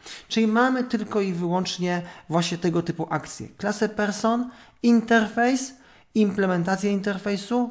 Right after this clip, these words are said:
i serwis, który ten interfejs wykorzystuje i będziemy musieli to wstrzyknąć. Wstrzyknąć po to, żebym poniżej mógł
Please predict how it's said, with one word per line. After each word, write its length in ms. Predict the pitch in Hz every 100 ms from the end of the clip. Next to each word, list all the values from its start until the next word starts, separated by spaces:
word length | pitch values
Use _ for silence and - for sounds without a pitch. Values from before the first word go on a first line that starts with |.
| -
i 140 | 190 180
serwis, 600 | - - 220 170 139 127
który 280 | - 180 175
ten 200 | 190 190
interfejs 400 | 170 185 180 165
wykorzystuje 600 | 170 160 156 - 226 220
i 140 | 220
będziemy 380 | 196 185 190 185
musieli 360 | 170 156 156
to 360 | 156 147 143 -
wstrzyknąć. 720 | - - - 208 - 127 127 - -
Wstrzyknąć 600 | - - 240 247 233 -
po 160 | 214
to, 240 | 208 226 233 - -
żebym 260 | 170 214 202
poniżej 420 | 208 220 208 214
mógł 320 | 185 202 214